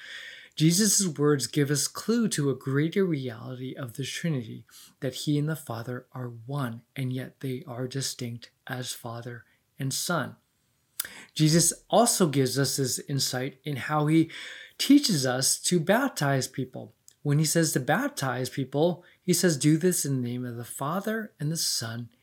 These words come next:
and the Holy Spirit." He's giving them some equal weight, equal footing,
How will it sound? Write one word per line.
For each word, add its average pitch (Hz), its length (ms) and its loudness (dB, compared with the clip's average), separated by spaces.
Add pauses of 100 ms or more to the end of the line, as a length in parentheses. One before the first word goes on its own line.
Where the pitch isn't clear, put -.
(220)
and 143 140 0
the 156 60 -2
Holy 127 340 -4
Spirit." - 520 -4 (580)
He's 143 180 -2
giving 175 320 4
them 143 180 2
some 139 380 0
equal 160 500 0
weight, 160 380 -6
equal 123 360 -4
footing, 147 460 -2